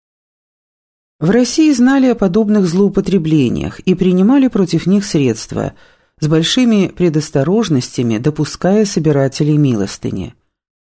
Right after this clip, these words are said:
Но в России знали также очень хорошо, что самые видные из греков, являвшихся в Москве, вовсе не были проповедниками невежества,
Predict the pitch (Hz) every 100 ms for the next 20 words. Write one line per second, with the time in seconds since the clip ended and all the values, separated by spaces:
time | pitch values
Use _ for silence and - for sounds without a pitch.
0 | _ _ _ _ 180 185 196 185 208 190
1 | 190 185 175 175 160 151 - 170 - 143
2 | - 143 135 - 214 226 - - _ -
3 | 151 - 247 262 247 202 190 143 143 143
4 | 151 131 143 143 123 117 - - 139 143
5 | 139 127 - 127 - 117 117 113 - 156
6 | 202 214 202 - _ _ _ 190 254 -
7 | 196 175 220 226 214 202 - 180 175 160
8 | 143 180 165 165 - 160 160 160 147 120
9 | 110 - - 90 -